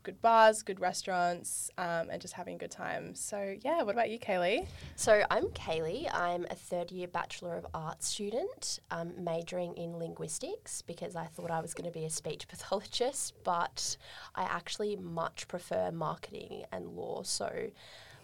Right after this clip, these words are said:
Speaker 2: we'll see where that goes. Um, yeah, I also love going out. I'm also on the comms team. Um,
Speaker 1: And
Speaker 2: yeah.
Speaker 1: stay tuned. <laughs> So make sure you follow us on Instagram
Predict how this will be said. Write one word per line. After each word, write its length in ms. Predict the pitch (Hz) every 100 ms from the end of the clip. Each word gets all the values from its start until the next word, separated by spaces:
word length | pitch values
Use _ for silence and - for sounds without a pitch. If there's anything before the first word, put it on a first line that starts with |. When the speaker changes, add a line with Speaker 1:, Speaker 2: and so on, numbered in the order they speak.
| 240
Speaker 2:
we'll 80 |
see 240 | 269 262 226
where 120 | 359
that 240 | 220 -
goes. 560 | - 175 180 220 302 - -
Um, 720 | 214 220 220 220 226 226 220 226 - - -
yeah, 300 | 240 359 233 -
I 160 | 208
also 360 | 196 202 220 208
love 680 | 196 196 190 196 196 196 -
going 280 | 208 208
out. 520 | 202 202 202 202 202 208 -
I'm 380 | 196 190 190
also 240 | 202 202 202
on 100 | 202
the 80 | 196
comms 380 | - 196 196
team. 520 | - 208 190 190 196 202 - - - - -
Um, 920 | 196 190 185 185 190 190 196 190 190 214 _ _ _ _ - - - - - - - - - _ _ -
Speaker 1:
And 160 | 220
Speaker 2:
yeah. 240 | 214 262 370
Speaker 1:
stay 800 | - 427 - - - - - 247
tuned. 120 | 311
<laughs> 60 | -
So 160 | - 220
make 220 | 208 208
sure 120 | 262
you 120 | 269
follow 200 | 262 202
us 180 | 196 -
on 60 | 196
Instagram 720 | 175 175 - 170 147 175